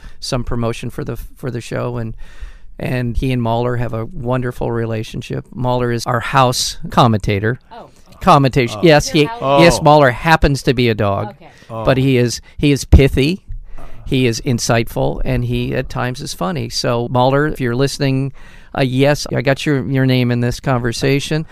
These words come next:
Speaker 1: Uh, so if you're listening to Weekly Signals, at, and you can check it out at weekly signals dot com, you'll hear Nathan and myself and Mahler.
Speaker 3: Love it. W-, while we're talking about idiosyncrasies, Kevin, could you tell us a little bit about your birds?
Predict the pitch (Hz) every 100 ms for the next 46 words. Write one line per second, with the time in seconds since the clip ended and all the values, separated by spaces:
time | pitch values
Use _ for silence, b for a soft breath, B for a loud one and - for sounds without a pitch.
0 | B B B - 123 117 - 123 117 127
1 | 123 180 - 151 156 - 143 - 156 160
2 | 160 151 - 202 - 127 120 120 117 139
3 | 127 120 120 127 120 127 - 120 113 120
4 | 113 127 120 117 b b b b 123 123
5 | 139 123 120 - 143 127 131 139 143 160
6 | - - - 123 117 127 - 117 107 113
7 | - - - 127 123 113 50 50 - -
8 | b b b b - - - 117 143 127
9 | - - - - 139 147 143 - 160 147
10 | 135 - 135 127 127 110 127 120 131 -
11 | 139 139 123 - - 185 175 143 - 156
12 | 139 175 175 - 180 180 - 147 165 151
13 | 143 131 123 110 92 117 127 131 76 -
14 | -